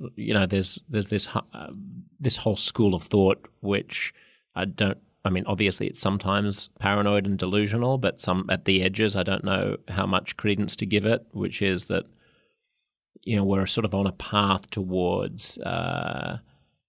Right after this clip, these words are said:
you know, digital currencies that will be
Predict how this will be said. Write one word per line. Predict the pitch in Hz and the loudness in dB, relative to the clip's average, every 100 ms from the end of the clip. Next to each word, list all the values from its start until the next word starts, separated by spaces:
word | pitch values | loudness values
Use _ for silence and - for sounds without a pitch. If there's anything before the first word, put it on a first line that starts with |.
| _ _ | _ _
you | - 254 - 220 113 | -16 -16 -12 -4 0
know, | 95 | 0
digital | 92 92 107 98 104 95 95 90 - _ _ - | -2 2 2 4 2 2 0 -4 -8 _ _ -6
currencies | 104 98 95 - 98 98 95 - | 0 0 0 0 0 0 -2 -4
that | 101 | -6
will | 98 98 | -2 -2
be | 95 92 87 90 | 0 0 0 -2